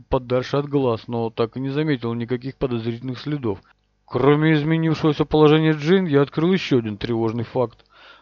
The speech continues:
Казалось, кто-то пробежал перед аппаратом и отвернулся в ту секунду, когда щелкнул затвор. Это могла быть женщина в длинном коричневом платье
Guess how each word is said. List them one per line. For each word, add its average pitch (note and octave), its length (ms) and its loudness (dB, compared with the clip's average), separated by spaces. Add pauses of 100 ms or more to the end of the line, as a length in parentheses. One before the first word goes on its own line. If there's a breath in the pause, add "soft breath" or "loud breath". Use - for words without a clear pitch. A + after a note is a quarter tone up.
Казалось, E3 440 4
кто-то E3 260 0
пробежал F3 600 4
перед D3 280 2
аппаратом E3 580 4
и A#2 80 -6
отвернулся E3+ 600 0
в - 60 -16
ту D#3+ 120 -2
секунду, F3 540 -2 (260 soft breath)
когда C#3 240 0
щелкнул D3 460 0
затвор. C#3+ 440 2 (680)
Это D#3 160 0
могла F3 320 4
быть E3+ 160 4
женщина E3 460 2
в C#3+ 60 0
длинном D#3+ 400 0
коричневом D#3 560 2
платье C#3+ 480 0